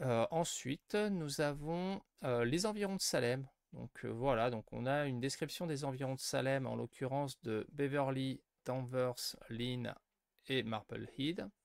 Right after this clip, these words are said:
Ce sont des lieux qui vont être notamment, euh, visités dans le cadre de la campagne de la lisière. Et donc pareil, sur le même modèle, donc, euh, nous avons, euh,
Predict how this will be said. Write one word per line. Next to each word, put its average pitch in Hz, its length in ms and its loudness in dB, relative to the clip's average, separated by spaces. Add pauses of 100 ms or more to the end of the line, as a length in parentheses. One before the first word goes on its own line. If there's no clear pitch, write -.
(180)
Ce - 60 -18
sont 113 180 -10
des 107 120 -6
lieux 123 180 -4
qui 123 140 -10
vont 107 160 -8
être - 260 -8
notamment, 120 760 -2
euh, 98 640 -6
visités 120 600 -2 (300)
dans 110 120 -6
le 113 60 -6
cadre 127 220 -2
de 113 40 -2
la 113 100 -2
campagne 120 340 -4
de 117 60 -4
la 107 60 -4
lisière. 110 440 -6 (520)
Et - 40 -12
donc 165 180 -2
pareil, 139 340 4
sur - 180 -4
le 110 80 -2
même 120 180 -2
modèle, 110 360 2
donc, 113 260 -8
euh, 107 120 -4
nous 107 220 -6
avons, 117 380 -2 (1900)
euh, 117 1600 -10